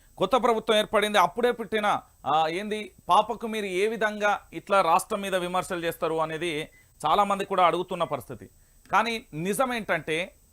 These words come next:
సరే, అప్పుడే పుట్టిన పాపకు సంబంధించి పూర్తి స్థాయిలో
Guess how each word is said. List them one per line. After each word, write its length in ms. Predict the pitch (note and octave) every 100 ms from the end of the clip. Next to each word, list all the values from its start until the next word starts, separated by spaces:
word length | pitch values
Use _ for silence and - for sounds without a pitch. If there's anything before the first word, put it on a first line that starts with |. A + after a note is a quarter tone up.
| _ -
సరే, 200 | - A#3
అప్పుడే 320 | F#3+ - A#3
పుట్టిన 340 | G#3 G#3+ A3 G#3+
పాపకు 400 | G3 F#3 G3+ -
సంబంధించి 480 | F#3 F3+ F#3 F3+
పూర్తి 360 | G3+ G#3 A#3 A#3+
స్థాయిలో 340 | - E3+ A#2+